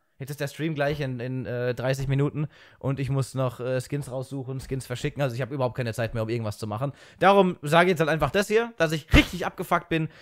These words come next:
und dass dann am Dienstag das Video kommt und ja, und halt weitere Videos dazwischen, aber das halt nicht. Wisst ihr, was auch scheiße ist? Wenn wir heute verkacken im High Game, dann muss ich ja einfach, um zu kontern,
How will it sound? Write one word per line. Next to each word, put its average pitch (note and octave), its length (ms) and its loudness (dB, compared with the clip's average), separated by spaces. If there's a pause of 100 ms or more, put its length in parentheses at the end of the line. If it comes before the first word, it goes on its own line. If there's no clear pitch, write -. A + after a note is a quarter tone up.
(120)
und C#3+ 180 -2
dass D3 100 2
dann C3 140 -2
am A#2 120 -4
Dienstag F3 380 2
das C#3 160 -8
Video C3+ 240 -2
kommt B2 300 -2
und G#2+ 180 -2
ja, G2+ 300 -2 (420)
und A2+ 180 -8
halt G#2 160 -4
weitere G#2+ 320 -2
Videos G#2+ 260 -4
dazwischen, G#2+ 420 -6
aber G2 280 -4 (580)
das F3+ 220 6
halt C3+ 180 0
nicht. B2+ 380 -6 (100)
Wisst - 180 -14
ihr, C3+ 80 -6
was C3+ 120 -8
auch E3 140 -6
scheiße A#3+ 300 -4
ist? D#3 120 -2
Wenn D3 80 4
wir C#3 160 2
heute A#3 240 -2
verkacken D3+ 520 -2 (360)
im D3+ 160 4
High D3+ 180 8
Game, G#2 300 2 (580)
dann D3+ 160 6
muss G#3+ 160 6
ich A3 80 -2
ja F3 260 10
einfach, G3 280 4
um F3+ 120 2
zu E3 120 -4
kontern, C#3 560 0